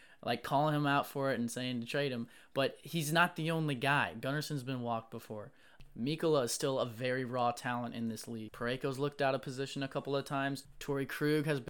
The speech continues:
gotten beaten back door a couple of times. And I get there's a learning curve. I'm not trying to say that all these guys suck and we should expect them to suck every single night. I'm saying there's a learning curve,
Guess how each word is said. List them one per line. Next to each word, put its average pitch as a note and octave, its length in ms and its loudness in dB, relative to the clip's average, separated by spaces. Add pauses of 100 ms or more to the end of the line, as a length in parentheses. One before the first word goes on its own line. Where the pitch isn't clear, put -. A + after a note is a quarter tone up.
(120)
gotten C3 280 0
beaten C3+ 340 2
back B2+ 320 4
door D#3 240 6
a D#3 40 0
couple D#3+ 300 -2
of D#3 80 0
times. D#3+ 420 -2
And D3+ 160 -2
I D3 60 4
get G#3 180 2
there's F3 160 2
a D3+ 60 2
learning C#3 380 0
curve. - 220 -12
I'm B2 140 -2
not D#3 240 2
trying D#3 180 -4
to C3+ 40 -2
say C3+ 220 0
that A#2+ 100 -2
all C3+ 180 4
these C3+ 200 -2
guys A#2+ 240 0
suck - 280 -2 (320)
and A#2+ 120 -2
we B2 80 -2
should A#2 120 -4
expect D3 360 0
them C#3+ 100 -4
to C3 60 -4
suck B2+ 280 -4
every B2+ 220 -2
single A2+ 300 -4
night. A2+ 260 -2
I'm A2+ 100 -12
saying A#2 300 -6
there's A2+ 200 -6
a A2+ 40 -8
learning C#3 360 -4
curve, C#3 320 -2